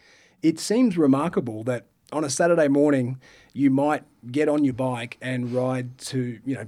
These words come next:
ride a hundred and fifty kilometres away. Some people from Brisbane might ride down the coast.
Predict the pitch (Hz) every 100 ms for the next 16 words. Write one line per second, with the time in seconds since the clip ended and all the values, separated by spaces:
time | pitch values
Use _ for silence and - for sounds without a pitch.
0 | - 117 156 156 127 147 143 127 131 135
1 | 131 127 120 123 131 117 - 185 185 160
2 | 151 139 147 160 143 143 143 139 139 139
3 | 131 127 110 147 113 - - -